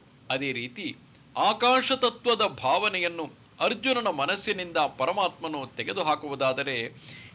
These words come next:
ಎಲ್ಲಾ ನಾಮರೂಪಗಳು ಒಂದೇ ಕಡೆ ಇರುವುದನ್ನು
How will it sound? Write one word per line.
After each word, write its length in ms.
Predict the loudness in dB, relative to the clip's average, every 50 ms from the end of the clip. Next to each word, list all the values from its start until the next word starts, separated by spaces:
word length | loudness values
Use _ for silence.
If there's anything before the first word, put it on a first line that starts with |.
| -4 0
ಎಲ್ಲಾ 520 | 0 0 2 4 6 6 6 6 6 4
ನಾಮರೂಪಗಳು 840 | 4 4 4 4 4 4 2 2 2 2 2 2 0 0 0 0 0
ಒಂದೇ 580 | 0 0 -2 -2 -4 -2 0 2 2 4 4 4
ಕಡೆ 220 | 2 2 2 2
ಇರುವುದನ್ನು 680 | 2 2 0 0 -2 -2 0 -2 -2 -2 -2 -6 -6